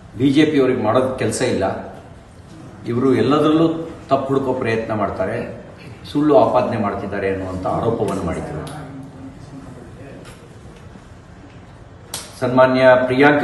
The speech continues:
ಖರ್ಗೆ ಅವರಂತೂ ಅವರೇ ತನಿಖಾಧಿಕಾರಿಯಂತೆ ಹೊರಗಡೆ ಬಂದು ಆ ಥರದ್ದು ಏನೂ ಘಟನೆನೇ ನಡೆದಿಲ್ಲ ಅನ್ನುವಂಥ ಹೇಳಿಕೆಯನ್ನು ಕೊಟ್ಟಿದ್ರು.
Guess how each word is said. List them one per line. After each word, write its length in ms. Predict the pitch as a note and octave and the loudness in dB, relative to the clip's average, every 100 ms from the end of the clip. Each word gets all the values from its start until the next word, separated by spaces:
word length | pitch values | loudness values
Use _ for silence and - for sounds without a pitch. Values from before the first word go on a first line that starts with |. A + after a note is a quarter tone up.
| - | 2
ಖರ್ಗೆ 280 | B2+ B2+ C#3+ | 2 6 6
ಅವರಂತೂ 680 | C3+ B2+ C3 F3+ F#2 F2+ - - - - - - | 6 4 2 2 2 -2 -8 -14 -18 -20 -14 -2
ಅವರೇ 300 | B2+ D#3 E3+ D#3 B2+ A2 - - - - - - - - - - - - - - - - | 2 4 6 6 6 4 -2 -8 -14 -18 -20 -20 -20 -20 -20 -20 -20 -20 -20 -20 -12 0
ತನಿಖಾಧಿಕಾರಿಯಂತೆ 1400 | C#3 D#3 D3+ C#3+ C#3 - B2 B2+ A#2+ - F3 - - - - - - - - - - - - | 2 8 10 10 8 8 8 6 4 2 2 0 -2 -8 -14 -18 -20 -20 -20 -20 -20 -20 -6
ಹೊರಗಡೆ 320 | C3 D3 D#3 | 0 4 6
ಬಂದು 240 | D3 D3+ C3+ | 6 4 6
ಆ 140 | - | 4
ಥರದ್ದು 220 | C#3+ C#3 | 4 2
ಏನೂ 280 | B2 C#3+ D#3+ | 2 2 4
ಘಟನೆನೇ 520 | E3 - C#3+ E3 F#3+ | 2 2 4 6 6
ನಡೆದಿಲ್ಲ 400 | E3+ C3 C#3 C3 | 4 4 4 4
ಅನ್ನುವಂಥ 340 | B2 A#2 A2 - | 4 0 -2 -2
ಹೇಳಿಕೆಯನ್ನು 580 | A2 A2 A2+ G#2+ G#2+ - | -2 -2 -2 -2 -4 -6
ಕೊಟ್ಟಿದ್ರು. 480 | - - - - | -8 -10 -12 -14